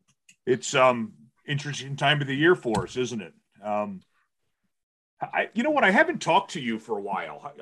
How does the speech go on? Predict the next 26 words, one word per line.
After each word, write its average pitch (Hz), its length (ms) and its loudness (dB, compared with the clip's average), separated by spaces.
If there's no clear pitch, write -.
I, 127 60 -6
I 151 40 0
know 247 300 -4
you're, 220 320 -12
you're 196 200 -8
work-, 180 320 -8
you're 226 160 -14
finishing 165 520 -8
up 143 200 -6
your, 113 340 -4
um, 101 520 -6
the, 98 340 -10
the 95 80 -16
numbers 127 480 -2
on 113 180 0
your 104 120 -10
P 156 260 -10
H - 220 -8
D. 202 180 -8
How 180 160 -4
are 285 60 -8
you 285 100 -10
making 208 320 0
out 190 180 -8
with - 180 -10
that? - 240 -20